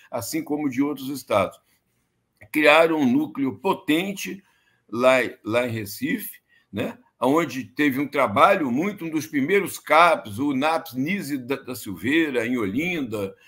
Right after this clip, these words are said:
vários trabalhos, um, um, um projeto Atitude de, semelhante ao de Braços Abertos, pra tratar a questão de redução de danos com, com o caso de uso de substância. Então, um, um projeto inovador em que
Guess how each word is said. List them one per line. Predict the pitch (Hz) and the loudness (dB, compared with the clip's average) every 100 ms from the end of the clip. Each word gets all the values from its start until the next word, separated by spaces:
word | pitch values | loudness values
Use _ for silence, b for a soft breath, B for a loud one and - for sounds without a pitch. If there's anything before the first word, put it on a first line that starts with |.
| b _ | b _
vários | 92 160 196 180 - | 6 8 8 2 -4
trabalhos, | 139 110 104 151 147 123 101 | -2 0 2 4 2 -2 -4
um, | 131 | -4
um, | 147 - - 147 147 127 b b | -4 -6 -4 -2 -2 -4 b b
um | 131 | -14
projeto | 107 151 113 139 175 165 | 0 0 2 2 2 0
Atitude | 143 - 101 - 175 151 113 | -6 -10 -12 -8 -6 -6 -10
de, | 107 131 120 110 98 - | -2 0 0 -2 -6 -8
semelhante | - - 160 147 151 220 202 143 | -8 -4 -2 0 0 0 -2 -4
ao | 135 | -4
de | 123 | -4
Braços | 123 139 143 110 | -2 -2 -2 -6
Abertos, | 113 101 139 143 - - _ _ _ | -4 2 2 2 -2 -16 _ _ _
pra | 127 | -6
tratar | 127 123 113 127 | -4 -4 -2 -4
a | 127 | -4
questão | 113 101 123 120 | -8 -10 -8 -6
de | 107 | -4
redução | 123 110 - 131 | -6 -6 -6 -6
de | 98 | -6
danos | 90 139 156 127 101 | -2 0 0 -2 -6
com, | - 110 104 | -10 -8 -8
com | - 104 | -10 -14
o | 101 | -10
caso | - 110 95 | -4 -4 -4
de | 95 | -6
uso | 127 117 | -4 -6
de | 104 | -12
substância. | - 98 - - 143 - b b b | -16 -16 -10 -4 -2 -4 b b b
Então, | - 262 311 | 2 2 2
um, | 247 226 196 _ 339 349 196 | 0 -4 -8 _ -18 -8 -4
um | |
projeto | 196 190 147 185 196 | 4 4 6 4 2
inovador | 196 202 208 202 139 170 202 180 | 2 2 4 4 6 6 6 2
em | |
que | 160 170 185 214 | -6 -4 -4 -4